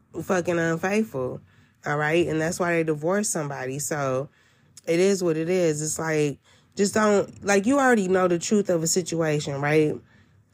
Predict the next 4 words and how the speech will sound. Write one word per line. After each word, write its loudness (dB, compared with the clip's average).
So 2
don't 4
allow 4
it 2